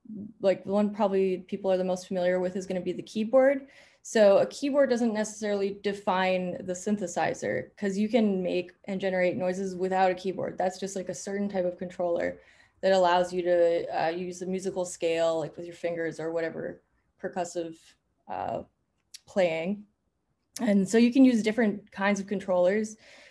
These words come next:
Um, there's this one at the bottom I have here that's a ribbon controller. So that's gonna be pressure sensitive. And as you move along it, that w-, is gonna trigger some sort of different function, whatever you set it to. And then other ones that,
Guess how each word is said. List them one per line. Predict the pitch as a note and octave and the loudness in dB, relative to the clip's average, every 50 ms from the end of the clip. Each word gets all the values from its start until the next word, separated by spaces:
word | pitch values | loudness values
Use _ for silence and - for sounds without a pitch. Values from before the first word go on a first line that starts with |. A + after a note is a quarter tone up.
| _ _ _ _ _ | _ _ _ _ _
Um, | - - F3 F3 F3 E3+ F3 E3+ E3+ F3 F3 F3+ E3 E3+ | -4 -4 -2 0 0 0 0 -2 -2 -4 -6 -8 -8 -2
there's | - F3+ F3+ F3+ F3+ F3+ F3+ F3+ | 2 4 6 6 6 4 0 -4
this | F#3 F3+ F#3 - | -8 -8 -8 -2
one | F#3+ F#3+ F#3+ | -2 0 0
at | F#3 F#3 | 0 -2
the | - F3+ | -4 -2
bottom | F3+ F#3 F3+ F3+ F3+ F#3 F#3+ F#3 F#3+ | 0 2 2 4 4 2 2 0 -2
I | F#3 F#3 | -2 -2
have | F3+ F#3 F#3 F3+ F#3 | -2 -2 -4 -4 -4
here | - F#3 F#3 F#3 F#3 | -4 -2 0 0 0
that's | F3+ F3 F3 E3+ - | 0 -2 -2 -2 -4
a | F3 | -2
ribbon | F3 G#3+ A#3+ C4 D#4 D#4 C#4+ | 0 0 2 2 2 2 2
controller. | D4+ C#4+ D4 D4+ D4+ D4 D4 D4 | 0 0 2 4 4 4 4 2
So | C4+ C#4 G#3 | 0 -2 0
that's | F#3+ F3+ - - - | 0 0 0 -2 -6
gonna | - F#3+ F#3 | -8 -6 -4
be | F3+ F3+ | -4 -6
pressure | F3 - A3+ A3+ A3+ C4 A#3 | 0 0 0 0 0 -2 -4
sensitive. | A#3 - A#3 A#3 A#3 B3 A#3 A3+ A3+ A3+ A3 | -2 -2 -2 -2 -2 -2 -2 -2 -2 -2 -4
And | F#3 F3 | -4 -6
as | E3 E3+ E3+ | -6 -6 -6
you | E3+ E3+ E3+ E3+ E3+ - _ _ _ _ _ _ _ _ | -4 -4 -4 -4 -6 -8 _ _ _ _ _ _ _ _
move | - F#3 F#3 E3+ | -6 -4 0 0
along | F3+ F3 F3 F3 F#3 G#3 | 2 4 4 4 4 4
it, | A3+ A#3+ F#3 - | 2 2 2 2
that | G#3 F3 E3 - - | 2 4 4 2 0
w-, | - - F3+ - - | -4 -6 -8 -8 -6
is | - F#3 F#3 | -8 -6 -4
gonna | G3 F#3+ F#3 | -4 -4 -4
trigger | F3+ - G3+ F3+ F3+ F3+ F3+ F3 F3+ | -4 -6 -6 -2 0 0 0 0 0
some | F3+ - - F3 F3 F3+ | -4 -6 -10 -8 -8 -8
sort | F3+ - - F3+ F3 | -10 -8 -8 -8 -6
of | F3+ | -6
different | - F3+ - F#3 F3 F3+ | -8 -6 -6 -6 -6 -4
function, | - G3 G#3+ G#3 C4+ B3+ A#3+ | -4 -4 -4 -2 -2 -2 0
whatever | A3 F3+ E3+ E3+ E3+ E3+ | 0 0 -2 -2 -2 -4
you | E3+ E3+ F3 F3 | -4 -4 -4 -6
set | - - G#3 A#3 | -2 -2 0 0
it | A#3 A#3 | 0 -2
to. | - C#4 C4+ C4 C4 C4 C4 - _ _ _ _ _ _ _ _ _ _ _ _ | -4 -4 -2 0 0 -2 -4 -8 _ _ _ _ _ _ _ _ _ _ _ _
And | - G3 | 0 2
then | G#3 A3 | 4 4
other | A3 A3 A3+ | 4 4 4
ones | A3+ A3 G#3+ G#3+ G3+ G#3+ | 4 4 4 2 0 2
that, | G#3 F3+ E3 D#3 - - | 2 2 2 2 -2 -6